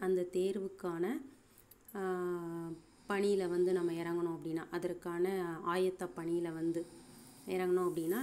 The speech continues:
நமக்கு கண்டிப்பா அரசு பணியில வேலை நிச்சயம். So, இந்த வீடியோ வந்து அரசு பணியில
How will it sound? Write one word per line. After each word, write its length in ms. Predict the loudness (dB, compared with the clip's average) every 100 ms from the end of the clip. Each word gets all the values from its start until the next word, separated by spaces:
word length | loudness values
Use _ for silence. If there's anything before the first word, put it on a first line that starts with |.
| 2
நமக்கு 240 | 0 -2 -2
கண்டிப்பா 440 | 0 2 0 -2 -6 -6 -4
அரசு 300 | -4 -4 -4 -4
பணியில 320 | -4 -4 -4 -4 -6 -12 -18 -18 -18 -14 -2 2
வேலை 280 | 4 4 2 -4 -10 -16 -6 -4
நிச்சயம். 540 | -4 -6 -6 -6 -8 -12 -20 -20 -20 -20 -20 -20 -20 -8
So, 80 | -2 -2 -2 -6 -16 -20 -20 -20 -20 -20 -20 -12 -2 0
இந்த 180 | 2 2 0
வீடியோ 240 | 4 4 4
வந்து 240 | 2 2 0 -4 -10 -20 -20 -18 -16 -14 -14 -14 -18 -20 -20 -20 _ -20 _ -20 -20 -20 -20 -20 -20 -20 _ -18 -8 -4
அரசு 260 | -2 -2 -2
பணியில 300 | 2 2 2